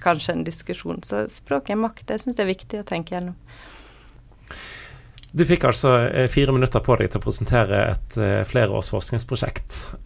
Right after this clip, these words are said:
Speaker 1: Mm.
Speaker 2: <laughs> Kommer det til å påvirke, eh, nå som du skal begynne å sette deg ned og skrive den endelige forskningsrapporten? Blir den annerledes etter å ha vært med på Forsker Grand Prix?
Speaker 1: Jeg tror ikke jeg skal prøve å få ned til seks hundre ord, eller hva det var,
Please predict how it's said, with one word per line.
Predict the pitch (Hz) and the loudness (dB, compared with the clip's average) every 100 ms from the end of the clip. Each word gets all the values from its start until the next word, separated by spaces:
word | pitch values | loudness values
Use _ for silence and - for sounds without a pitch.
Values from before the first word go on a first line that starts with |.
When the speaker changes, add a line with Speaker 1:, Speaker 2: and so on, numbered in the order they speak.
| - - 190 131 - - - | -2 0 2 2 2 -4 -4
Speaker 1:
Mm. | 208 202 - | -2 -2 -6
Speaker 2:
<laughs> | - - - - | -18 -20 -20 -4
Kommer | - 151 156 | 0 4 4
det | 180 | 4
til | 147 | 4
å | |
påvirke, | 151 135 123 - 135 | 4 4 2 4 6
eh, | 117 113 107 110 | 8 8 6 4
nå | 113 131 | 4 4
som | 120 123 | 2 2
du | 120 | 2
skal | 123 | 4
begynne | 117 117 | 4 4
å | - | 4
sette | 110 127 | 2 4
deg | 117 | 4
ned | 131 117 95 | 4 4 2
og | - 107 107 | 2 4 4
skrive | 104 - 110 113 117 123 107 98 87 - - | 2 2 4 4 4 6 6 4 0 -6 -6
den | - 110 - | -2 0 2
endelige | 110 107 120 110 101 | 0 2 2 2 2
forskningsrapporten? | 110 127 131 - 117 104 - 104 - - - - - - - | 0 0 0 2 2 0 -2 -6 -8 -20 -18 -18 -18 -12 0
Blir | 113 | 4
den | 123 | 4
annerledes | 143 127 135 117 - | 4 4 4 4 2
etter | 110 107 | 0 2
å | 107 | 2
ha | |
vært | 104 - | 2 0
med | 113 | -2
på | 117 104 | -2 -2
Forsker | 107 - 117 | -2 -2 -4
Grand | 117 | -2
Prix? | 113 113 - | -4 -6 -4
Speaker 1:
Jeg | - - | -4 0
tror | 233 | 0
ikke | 233 | 2
jeg | 180 | 0
skal | - 180 170 170 | 2 4 4 2
prøve | - 185 208 | 2 2 4
å | 233 | 4
få | 254 247 | 4 6
ned | 233 226 | 6 6
til | 208 190 | 6 6
seks | 190 214 - | 4 0 4
hundre | 196 196 202 | 4 8 8
ord, | 190 170 | 8 8
eller | 160 170 | 6 6
hva | 196 | 6
det | 214 | 6
var, | 214 240 247 226 | 4 4 4 4